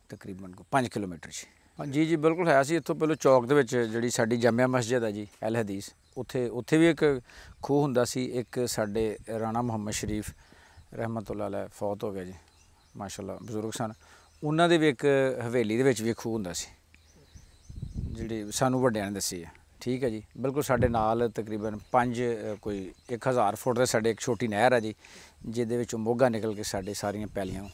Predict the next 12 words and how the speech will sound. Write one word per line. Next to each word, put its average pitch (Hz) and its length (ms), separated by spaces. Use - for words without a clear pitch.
ਪਾਣੀ 98 160
ਸ਼ਾਣੀ 104 260
ਉੱਥੋਂ 104 220
ਲੱਗਦਾ, 90 320
ਖਾਲੇ 101 260
ਵਗੈਰਾ 87 320
ਜੀ। 82 120
ਤੇ - 180
ਤਕਰੀਬਨ 120 320
ਸਾਡੀ 120 520
ਜਿਹੜੇ 117 200
ਹੈਗੇ 98 420